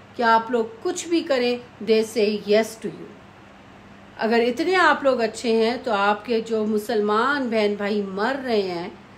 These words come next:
जो रोज़ कत्ल हो रहे हैं, उनके लिए तो एक दिन आप में से किसी ने आवाज़ नहीं उठाई।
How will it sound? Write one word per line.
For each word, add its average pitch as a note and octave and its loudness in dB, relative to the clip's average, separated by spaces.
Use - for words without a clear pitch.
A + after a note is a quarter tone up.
जो A3+ 2
रोज़ C#4+ 2
कत्ल C4 -2
हो G#3+ 6
रहे G3+ 4
हैं, G3+ 0
उनके F#4+ 0
लिए F#4+ 0
तो G4 0
एक F#4 -2
दिन F#4 0
आप D#4 2
में C4+ -4
से C#4 -8
किसी A#3+ -8
ने A3+ 0
आवाज़ G#3 0
नहीं G3 -2
उठाई। E3+ -4